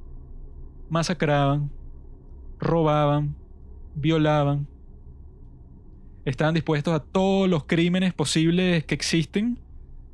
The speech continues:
crímenes atroces, asesinar a un montón de gente mientras están teniendo un festival religioso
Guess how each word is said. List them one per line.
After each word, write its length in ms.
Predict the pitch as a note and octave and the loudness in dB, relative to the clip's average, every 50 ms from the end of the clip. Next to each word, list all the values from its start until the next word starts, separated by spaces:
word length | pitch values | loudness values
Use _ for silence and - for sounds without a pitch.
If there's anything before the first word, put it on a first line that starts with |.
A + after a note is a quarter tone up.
| - - - - - - - - | -18 -18 -18 -20 -20 -20 -10 -2
crímenes 360 | - C#3 C3+ D3 D#3 D#3 D3 | 0 0 2 2 2 2 2
atroces, 720 | C#3 - - D3+ E3+ E3+ D#3 - - D#3 D#3 D#3 D3+ D3+ - | 2 2 2 2 2 2 2 0 0 2 2 2 0 0 0
asesinar 600 | D3+ C#3 - D#3 C#3 - C#3 C3 C3+ C3+ C#3 C#3+ | -2 -2 -2 -2 -2 0 0 0 2 2 2 2
a 60 | D3+ | 2
un 80 | D#3 | 2
montón 260 | D3+ D#3 D3 - D#3 D3+ | 2 0 0 0 0 2
de 60 | D3+ | 2
gente 480 | C#3+ D#3 D3+ D3 C3+ D#3 D#3+ E3+ E3 - - - - - - - - - - - - - - - | 2 2 2 2 2 2 2 0 0 -4 -8 -18 -20 -20 -20 -20 -20 -20 -20 -20 -20 -20 -8 -2
mientras 340 | - D3+ D3+ C#3 C#3 C#3 C3+ | 2 2 2 2 2 0 0
están 220 | B2+ - C#3+ C3+ | 0 -2 -2 0
teniendo 520 | B2+ D3 C#3+ C#3+ D3 C#3+ C#3+ D3 D3 D3+ D3+ | 0 2 2 2 2 2 2 2 2 2 4
un 180 | D3+ D3+ C#3+ | 2 2 0
festival 420 | - - D#3 - - C#3+ C#3 C3+ C3 | 0 0 -2 0 2 2 2 2 2
religioso 640 | - - D3+ D3 C3 C3+ C#3 D3 D3 - F#3+ A#3 | 2 2 2 2 4 4 4 2 2 2 0 -2